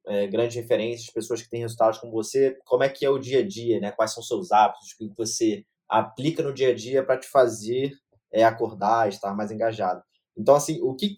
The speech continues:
quais são, o que que tu tem estudado, principalmente você falou sobre, é, se preparar, né? Que é um momento pro jovem se preparar. E principalmente o vendedor, né? Tá sempre se preparando, digamos assim, tá em constante, é, é,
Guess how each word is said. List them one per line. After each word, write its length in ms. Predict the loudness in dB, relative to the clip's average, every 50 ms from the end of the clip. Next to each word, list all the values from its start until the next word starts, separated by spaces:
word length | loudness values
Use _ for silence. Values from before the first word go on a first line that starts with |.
| -14 -20 _
quais 260 | 6 8 8 8 8
são, 420 | 4 0 0 2 2 2 2 0 -2 -6 -10 -12
o 60 | -6
que 120 | -4 -4 -4
que 80 | -4
tu 100 | -6 0
tem 140 | 2 2 2
estudado, 720 | 2 -2 -6 -2 4 6 6 8 8 6 4 2 -8 -12 _ _ _ _
principalmente 440 | _ -10 -2 0 0 0 0 -2 -4
você 160 | -8 -10 -8
falou 240 | -2 2 4 4 4
sobre, 460 | 2 2 0 -2 0 -2 -6 -8 -8 -12 _ _ _ _ _ _
é, 220 | 0 2 2 2 0
se 200 | -2 -6 -4 0
preparar, 600 | 0 2 6 8 6 8 8 6 4 2 0 -4
né? 140 | -6 -8
Que 120 | -6 -4 -4
é 40 | -4
um 60 | -2
momento 340 | -2 -4 -4 -4 -6 -8 _
pro 140 | -10 -8 -8
jovem 500 | -8 0 8 10 10 10 10 6 0 -6
se 160 | -10 -12 -12
preparar. 460 | _ -12 -4 -2 -2 -2 -2 -4 -6 -10 _ _ _ _ _ _ _ _ _ -6
E 640 | -2 -2 0 -2 -2 -6 -8 -10 -12 -12 -14 -14 -16 _
principalmente 320 | -16 -4 -2 -2 0 2
o 20 |
vendedor, 400 | 2 2 2 2 0 2 0 0
né? 100 | 0 -2
Tá 140 | -2 -2 -2
sempre 340 | -2 -2 -6 -6 -6 -8 -12
se 80 | -10 -8
preparando, 420 | -8 -4 0 0 0 0 -2 -8
digamos 260 | -10 -12 -12 -12 -12
assim, 260 | -14 -14 -12 -14 -14 -12
tá 100 | -10 -10
em 60 | -10
constante, 640 | -8 -10 -10 -10 -10 -8 -8 -8 -8 -8 -10 -10 -12 _ _ _ _ -2
é, 600 | 0 2 2 4 2 2 0 0 -4 -6 -6 -6
é, 100 | -6